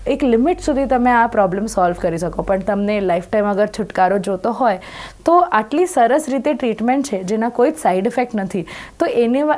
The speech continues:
એકવાર ટ્રાય આપવામાં શું ગલત છે ને? તો તમારા બધાથી વિનંતી છે કે તમે બહુ સારી રીતે અને બહુ કરેક્ટ તમે ટ્રીટમેન્ટ લો, કેમ કે આજના સમયમાં મેં પહેલાં પણ મેન્શન કર્યું,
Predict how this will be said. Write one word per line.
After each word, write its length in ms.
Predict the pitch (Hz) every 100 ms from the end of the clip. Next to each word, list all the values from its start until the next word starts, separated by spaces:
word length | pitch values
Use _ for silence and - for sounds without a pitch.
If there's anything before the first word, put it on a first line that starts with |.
| 254
એકવાર 460 | 269 311 302 320
ટ્રાય 360 | 330 233 185 233
આપવામાં 400 | 277 285 294 320
શું 260 | - 311 262
ગલત 320 | 202 180 -
છે 160 | 202
ને? 140 | 170 247 - - - -
તો 60 |
તમારા 300 | 220 220 214
બધાથી 460 | 208 185 208 214 240
વિનંતી 520 | 208 202 220 214 247
છે 300 | - 233 302 - - -
કે 60 |
તમે 240 | 277 285 302
બહુ 160 | 349
સારી 460 | 349 269 196 208 269
રીતે 280 | 277 226 285
અને 280 | 247 240
બહુ 160 | 254 311
કરેક્ટ 540 | 311 - 226 262 302 -
તમે 240 | 262 247
ટ્રીટમેન્ટ 580 | 247 240 233 233 226 240
લો, 260 | 226 170 - - -
કેમ 120 | 247
કે 100 | 247
આજના 420 | - 190 185 233 254
સમયમાં 440 | 247 226 233 233
મેં 140 | 226
પહેલાં 300 | 233 196 208
પણ 180 | 220 247
મેન્શન 400 | 233 214 247 226
કર્યું, 320 | 226 185 190